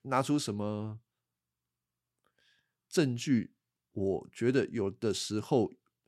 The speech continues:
历史证据不一定可靠。从门徒的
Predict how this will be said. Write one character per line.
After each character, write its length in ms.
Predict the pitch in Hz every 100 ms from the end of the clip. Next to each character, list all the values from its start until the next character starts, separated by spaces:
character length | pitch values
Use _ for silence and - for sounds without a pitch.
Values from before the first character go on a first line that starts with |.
| -
历 200 | 156 131
史 280 | - -
证 240 | - 139 113
据 360 | - 113 87 - _ _
不 200 | 151 -
一 80 | 101
定 240 | - 107
可 220 | - - -
靠。 340 | - 107 - _ _ _ _ _ _ _ _ _ _ _ _ _ _ _ - - - - _
从 240 | - 123
门 240 | 117 120 170
徒 300 | - 107 104
的 160 | 110